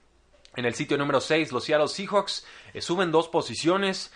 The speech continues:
gracias a un juego metódico de Russell Wilson.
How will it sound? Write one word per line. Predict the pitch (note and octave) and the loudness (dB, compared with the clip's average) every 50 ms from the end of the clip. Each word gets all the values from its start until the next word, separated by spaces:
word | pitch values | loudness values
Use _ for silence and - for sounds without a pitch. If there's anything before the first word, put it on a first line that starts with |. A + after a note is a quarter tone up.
| - - _ - | -20 -20 _ -10
gracias | A2 A2+ B2 C3+ C#3+ C#3 C#3+ B2 C#3 | -4 0 2 2 0 0 -4 -8 -6
a | |
un | C3 C3 | -8 -6
juego | - - C#3 C3+ C#3+ C3+ | -4 -4 -4 -4 -4 -4
metódico | B2 A2+ G#2+ G#2+ - B2+ B2+ C3 A#2+ A#2 - - - G#2 G2+ | -4 -4 -6 -4 0 0 2 2 0 -2 -8 -6 -4 -4 -2
de | G#2+ A#2 B2 B2+ - - | 0 0 -2 -2 -4 -8
Russell | G#2 G2+ A2 A#2+ B2 A#2+ - - A#2+ A2+ A2 G2+ G2 | -8 -2 0 2 2 2 0 0 -2 -2 -2 -2 -4
Wilson. | G#2+ G#2 G#2+ A#2+ C#3 D#3 D3 - - C3+ A#2 G#2 | -6 -2 2 2 2 2 2 -2 -4 -6 -6 -6